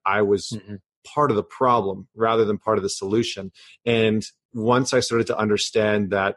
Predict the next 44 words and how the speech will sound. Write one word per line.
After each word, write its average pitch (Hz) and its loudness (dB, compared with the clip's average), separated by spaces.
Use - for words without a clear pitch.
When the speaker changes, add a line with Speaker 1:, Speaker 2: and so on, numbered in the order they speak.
Speaker 1:
by 101 2
leaning 104 0
into 127 0
the 110 0
conflict, 101 -2
I 107 2
was 104 4
actually 104 -2
taking 98 -6
a 95 -4
form 98 -2
of 87 -6
leadership 113 0
within 101 -8
the 98 -4
relationship. - -6
And 104 2
it - 0
helped - 0
my 104 2
partner 107 0
relax 101 2
because 98 -6
then 104 2
she 98 -10
started 98 -2
to 92 -16
see - -4
that 98 2
I 95 -2
was, 101 -8
you 107 -4
know, 92 -4
addressing 98 -4
the 92 -8
problems. 107 0
It 113 4
really 120 4
started 113 2
to 101 -6
shift - 0
the 101 0
dynamic. 104 -2
So, 107 0